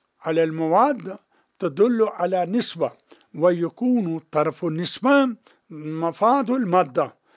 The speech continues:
لما يقول واحد أكل، يعني هيئة أكل تدل على نسبة طلبية، يكون أحد طرفي تلك النسبة هو نفسه هذا ازدراد الأكل،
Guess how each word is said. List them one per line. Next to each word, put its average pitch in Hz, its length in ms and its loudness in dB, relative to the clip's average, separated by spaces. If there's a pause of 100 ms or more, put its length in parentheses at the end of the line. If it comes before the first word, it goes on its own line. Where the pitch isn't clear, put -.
(260)
لما 165 260 -4
يقول 160 400 -4
واحد 160 440 0 (160)
أكل، 208 600 4 (380)
يعني 170 380 -4
هيئة 254 520 0
أكل 165 520 -6 (340)
تدل 175 560 2 (200)
على 165 320 -2
نسبة 190 460 0
طلبية، 214 760 0 (340)
يكون 185 640 2
أحد 226 460 -2
طرفي 170 600 -2
تلك 151 340 -14
النسبة 220 640 -2 (280)
هو 175 200 -2
نفسه 214 680 0 (220)
هذا 202 540 0
ازدراد 175 560 2
الأكل، 214 480 -4